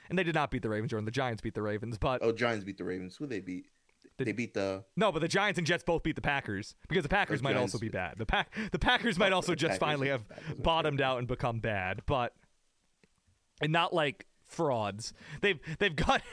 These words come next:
Speaker 1: <laughs> on, on the spectrum of, like, good frauds, bad. They've finally gone to, like, bad. They're just, they're just bad <laughs> now. They might just not be good. But I'm coming around. I, I'm coming around a little bit on it, Jordan. I'm coming. I,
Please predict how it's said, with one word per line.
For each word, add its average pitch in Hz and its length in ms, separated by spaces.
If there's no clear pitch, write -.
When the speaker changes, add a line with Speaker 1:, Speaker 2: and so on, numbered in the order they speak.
Speaker 1:
<laughs> 302 180
on, 226 280
on 240 200
the 226 80
spectrum 196 400
of, 156 100
like, 135 280
good 220 460
frauds, 220 760
bad. 160 440
They've 139 160
finally 160 260
gone 147 260
to, 139 60
like, 123 300
bad. 107 420
They're 151 80
just, 131 200
they're 175 80
just - 180
bad - 360
<laughs> - 20
now. - 280
They 170 100
might 175 180
just 175 160
not 143 220
be 117 100
good. 98 300
But 139 200
I'm 240 220
coming 392 260
around. 381 200
I, 320 200
I'm 285 160
coming 392 220
around 370 140
a 370 40
little 359 220
bit 185 120
on 135 160
it, 110 120
Jordan. 92 200
I'm 123 80
coming. 233 260
I, 220 180